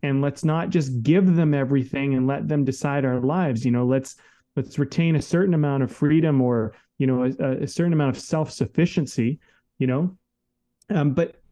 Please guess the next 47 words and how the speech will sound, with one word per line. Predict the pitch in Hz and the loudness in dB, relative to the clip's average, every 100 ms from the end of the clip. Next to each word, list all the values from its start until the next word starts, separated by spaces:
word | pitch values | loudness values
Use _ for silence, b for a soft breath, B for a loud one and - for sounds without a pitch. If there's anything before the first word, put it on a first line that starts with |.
| _ _ | _ _
you | 240 180 | 0 2
know, | 165 156 - | 2 0 0
there | 160 175 175 | 2 4 4
becomes | 165 175 208 185 | 2 0 2 2
a | |
point | - 196 208 | 0 0 2
where | 160 151 147 | 2 2 2
if | - | 2
your | 151 143 | 2 4
life | 156 170 | 2 0
becomes | - 151 151 131 | -2 -2 0 0
all | 143 175 | 2 2
about | 175 139 127 | 2 2 0
that | 123 123 131 | -2 -2 -2
and | 139 | 0
you're | 131 | 2
not | 143 147 | 2 0
living | 135 131 165 180 196 | 2 4 4 4 4
your | 147 | 4
life, | 120 117 131 | 2 0 -2
'cause | - 131 | -4 -2
I've | 135 | -2
seen | - 185 214 | 0 2 2
this | 196 151 | 0 -2
with | 117 | 0
people, | 135 - 127 | -2 0 -2
and | 127 | 0
I, | 131 | 0
you | 135 _ _ - 147 | -2 _ _ -2 2
know, | 147 | 4
I've, | 143 - | 2 0
I | 160 | -2
have | 143 | 0
some | - 143 | 0 2
good | 165 147 | 2 2
friends | 170 196 196 | 0 4 4
that | 151 | 4
are | 127 | 4
like | 120 117 113 | 4 2 0
this, | 123 131 - b b b - | 0 0 -4 b b b -2
and | 156 | -2
it's | - | 0
like, | 185 | -2
Yeah, | 208 240 220 | 0 0 0
but, | 156 160 | 0 0
like, | 156 156 165 | 2 2 2
look, | 226 190 | 2 0